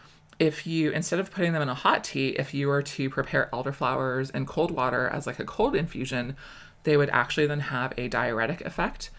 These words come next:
And so that can assist with edema or water retention. So diuretic meaning trying to get that fluid out of you. You probably wouldn't wanna take that right before bed because then you're gonna be getting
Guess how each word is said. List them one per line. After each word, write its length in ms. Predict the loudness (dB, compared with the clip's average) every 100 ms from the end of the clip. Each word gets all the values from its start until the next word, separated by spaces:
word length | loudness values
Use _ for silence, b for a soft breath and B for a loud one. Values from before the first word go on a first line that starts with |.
| B B B -6 0
And 320 | 2 2 0
so 120 | 0
that 240 | 0 0
can 100 | 0
assist 500 | -2 0 2 0 0
with 320 | -4 -4 -2 -4
edema 560 | -2 -2 0 0 -2
or 380 | 0 2 2 0
water 320 | 0 -2 -2
retention. 600 | -2 -4 -2 -4 -4 -6 -4
So 180 | -2
diuretic 560 | 2 2 2 0 -2 -4
meaning 520 | -4 -2 -4 -4 -6 -10 -20 -20 -12 -4
trying 220 | 2 4
to 80 | 4
get 120 | 4
that 180 | 0 2
fluid 280 | 4 6
out 200 | 6 4
of 100 | 2
you. 260 | -2 -2 -4 B B B -4
You 140 | -2
probably 260 | 4 6 8
wouldn't 240 | 6 4
wanna 180 | 2 0
take 220 | 0 -2
that 160 | 0 0
right 140 | 0
before 280 | -2 -2 0
bed 320 | 2 2 0
because 280 | -2 -4 -2
then 160 | 0 0
you're 160 | 0
gonna 120 | 0
be 80 | 0
getting 240 | 0 -2